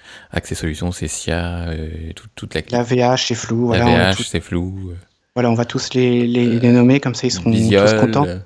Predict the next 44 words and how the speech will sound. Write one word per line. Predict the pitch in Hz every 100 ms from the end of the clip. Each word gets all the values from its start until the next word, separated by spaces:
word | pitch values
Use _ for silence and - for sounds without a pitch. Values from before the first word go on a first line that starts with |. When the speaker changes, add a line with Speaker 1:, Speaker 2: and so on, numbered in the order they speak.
| -
Speaker 1:
ouais. | 92 90 98
Speaker 2:
Voi-, | 120 123 -
voilà. | 127 131 160 - - - -
Et | 139
donc, | 165 165
euh, | 147 143 139 135 135 135 - -
et | 147 156 156 156 -
après, | 131 - 147 160 156
euh, | 135 131 127
voilà, | 123 120 127
euh, | 123 117 117 113 - - - - 113
euh, | 113 113 117 120 - - 127 123
nous, | 123 156
on | 160
va, | 143 139 135 143
on |
travaille | 139 165
pas | 165 185
mal | 202
depuis | 175 147
le |
début, | 151 147 151 175 123 - _ _ -
euh, | 123 127 127 -
mais | 107 131 135 135
pas | 135 _ 165
que | 165 165
pour | 165 - 147
un | 139 135
côté | 143 143
business, | 139 139 160 160
avec | 139 -
les, | 131
tout | 127 - -
ce |
qui | -
est |
prescripteur | - 160 - 135 147
de | 139
santé, | - 135 - 143
donc | 135 120
les | 117 120
ergos, | 120 127
les | 135 117
orthoptistes, | 120 120 _ - 127 123 - 160 - -